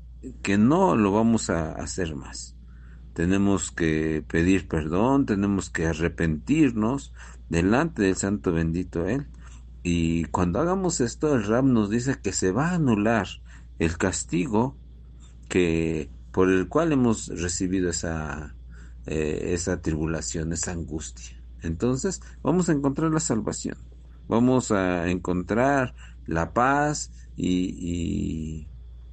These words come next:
y pues el camino de, de bendición delante del Santo Bendito Él. El camino, pues, de alegría, eh, ya sin esa prueba, ya sin esa tribulación, sin esa angustia.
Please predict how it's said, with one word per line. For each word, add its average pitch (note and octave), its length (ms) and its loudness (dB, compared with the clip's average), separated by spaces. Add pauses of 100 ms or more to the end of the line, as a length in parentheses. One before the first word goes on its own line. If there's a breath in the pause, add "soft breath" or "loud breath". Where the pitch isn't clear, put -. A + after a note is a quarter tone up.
(540 loud breath)
y F#2 120 4
pues F2 280 2
el E2 160 0
camino F#2+ 880 2 (160)
de, D2+ 800 -4 (520 loud breath)
de F2+ 180 4
bendición F2 840 0
delante G2 500 0
del F#2 120 2
Santo G2 360 -2
Bendito E2+ 480 -4
Él. - 100 -14 (480 soft breath)
El D#2 200 -4
camino, F#2 920 2
pues, D2 440 -6
de D#2+ 120 2
alegría, F2 800 0 (480 loud breath)
eh, D2+ 300 -2
ya G#2+ 180 2
sin F#2 240 0
esa E2+ 320 -2
prueba, C#2+ 320 -4
ya G2 180 2
sin G2+ 200 0
esa G2+ 220 0
tribulación, D#2 920 -4
sin D#2+ 240 -4
esa D#2 280 -4
angustia. D2 640 -6